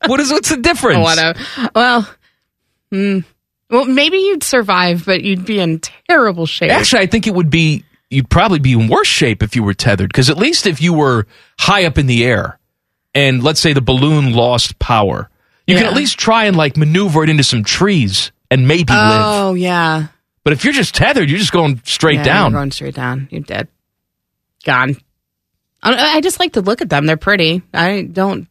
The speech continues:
Speaker 2: ever wanna go up in one.
Speaker 1: What's the training you have to go through to fly a hot air balloon?
Speaker 2: My hope would be that you have a chemistry to deg-, degree and
Speaker 1: I
Speaker 2: you
Speaker 1: don't
Speaker 2: understand
Speaker 1: think,
Speaker 2: how gases
Speaker 1: I don't think you
Speaker 2: work.
Speaker 1: have to have a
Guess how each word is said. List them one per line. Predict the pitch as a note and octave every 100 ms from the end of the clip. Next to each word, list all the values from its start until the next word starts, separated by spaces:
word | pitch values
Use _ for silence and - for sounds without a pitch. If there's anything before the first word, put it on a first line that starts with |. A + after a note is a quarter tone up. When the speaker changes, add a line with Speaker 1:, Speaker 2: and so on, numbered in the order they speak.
| _
Speaker 2:
ever | D#3 F#3+ G#3
wanna | G3+ F#3
go | F3+
up | G3 A3
in | D#3 B2
one. | A2+ - F3+ - _ _ _ -
Speaker 1:
What's | - -
the | -
training | - - C#3 B2 G#2
you | F#2+ G2
have | G2 -
to | F#2+
go | F#2+ F#2
through | - F2 F2+ - _ _ _ _ _ _ _ _ -
to | B2
fly | - A2 G#2
a | G2
hot | G2+ F#2+
air | F2+
balloon? | F2+ E2+ G3
Speaker 2:
My | C4 D4
hope | C#4 C#4
would | A#3
be | F#3
that | E3+ E3 F3+
you | F#3
have | E3+ E3
a | C#3+
chemistry | - A3 F#3 - D3+
to | C#3
deg-, | C#3 C#3+ C#3 C#3+
degree | - D3+ D3+ C#3+
and | C#3
Speaker 1:
I | C3+
Speaker 2:
you | D#3+
Speaker 1:
don't | E3+
Speaker 2:
understand | F#3 - D#3 F#3+ G3 E3+
Speaker 1:
think, | -
Speaker 2:
how | F#3+ F3
gases | D3+ F3
Speaker 1:
I |
don't | G#3
think | F#3 F#3 D3
you | D3
Speaker 2:
work. | D#3
Speaker 1:
have | D#3
to | D3+
have | C3
a | C3+